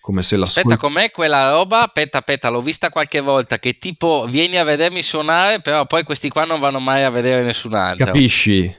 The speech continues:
Speaker 1: Capisci?
Speaker 2: Ah,
Speaker 1: È, è un, è
Speaker 2: l'ho
Speaker 1: un,
Speaker 2: già
Speaker 1: è un,
Speaker 2: sentita.
Speaker 1: è un, <laughs> è, mm, i-, personalmente la reputo una, un meccanismo di egoismo, dove l'artista si pone, eh, in maniera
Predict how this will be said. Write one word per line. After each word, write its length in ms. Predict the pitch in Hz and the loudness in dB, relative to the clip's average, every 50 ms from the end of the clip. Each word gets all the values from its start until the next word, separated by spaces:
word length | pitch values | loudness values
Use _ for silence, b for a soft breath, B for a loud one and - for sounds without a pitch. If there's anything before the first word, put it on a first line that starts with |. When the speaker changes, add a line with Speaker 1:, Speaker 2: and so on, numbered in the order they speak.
| - | -8
Speaker 1:
Capisci? 520 | - - 113 - 113 110 95 - - - - | -2 -2 0 2 2 2 2 2 0 2 4
Speaker 2:
Ah, 280 | 127 131 143 156 156 | 6 6 6 6 4
Speaker 1:
È, 120 | - 175 190 | 4 4 4
è 40 | 196 | 4
un, 100 | 185 156 | 4 4
è 80 | - 143 | 4 4
Speaker 2:
l'ho 60 | 160 | 6
Speaker 1:
un, 160 | 175 175 156 | 6 4 2
Speaker 2:
già 140 | 135 120 113 | 2 2 2
Speaker 1:
è 40 | 135 | 4
un, 140 | 131 131 127 | 4 6 6
Speaker 2:
sentita. 300 | 120 117 113 110 104 107 | 4 4 4 4 2 2
Speaker 1:
è 280 | 131 131 123 - - 131 | 2 0 0 0 0 0
un, 960 | 131 123 - 131 113 - - 143 139 113 - - 110 98 - - 110 113 | 2 2 2 0 0 0 0 0 0 0 0 -4 -4 -4 -4 -6 -10 -8
<laughs> 580 | - - - - - - - - - - 120 107 | -8 -8 -12 -12 -12 -12 -14 -16 -20 -18 -18 -8
è, 300 | - 104 107 107 107 98 | -2 2 2 4 4 2
mm, 280 | 98 110 107 104 101 98 - - _ _ - | 2 2 2 2 0 -2 -4 -6 _ _ 0
i-, 260 | 127 131 117 - 123 | 0 0 0 0 -4
personalmente 720 | - - - 123 113 - 147 143 131 117 117 127 151 - 170 | -6 -4 -4 -2 0 2 2 4 4 4 4 2 2 2 2
la 140 | 156 139 117 | 2 4 4
reputo 420 | 107 101 104 - - 117 110 110 | 4 2 0 0 -2 -2 0 0
una, 140 | 107 104 101 | 0 0 0
un 140 | 98 98 104 | 0 0 0
meccanismo 1300 | 104 101 104 104 - - - 107 95 95 92 92 98 95 95 101 101 98 92 95 95 87 87 82 - - _ _ _ _ _ | 0 0 -2 -2 -4 -2 -2 0 2 2 2 0 0 0 0 0 0 2 2 2 2 2 0 0 -4 -8 _ _ _ _ _
di 760 | - 202 90 82 - - 90 113 - 82 85 92 98 101 101 | -20 -18 -18 -16 -16 -18 -18 -16 -14 -14 -14 -10 -6 -2 0
egoismo, 920 | 101 95 98 95 104 104 95 92 87 - 85 90 90 85 82 82 82 - _ b b b b b b b b b b b | 2 2 4 4 4 2 2 2 0 -2 -2 -2 -2 -2 -2 -4 -6 -10 _ b b b b b b b b b b b
dove 380 | b 110 104 113 117 117 104 117 | b -2 2 4 4 4 4 4
l'artista 580 | 110 107 107 104 - - 143 151 - - - 131 | 4 4 2 0 2 2 2 2 2 2 0 0
si 260 | - - - 131 113 - | 0 2 -2 -2 -4 -2
pone, 840 | - 139 143 147 151 147 135 123 110 107 110 110 - - - _ _ _ _ _ | 2 4 4 6 6 4 4 2 2 2 0 -2 -4 -8 -20 _ _ _ _ _
eh, 140 | - 92 85 | -2 0 0
in 100 | 90 101 | 0 0
maniera 520 | 101 95 95 95 101 104 101 101 98 98 | 0 0 0 2 2 2 4 4 2 2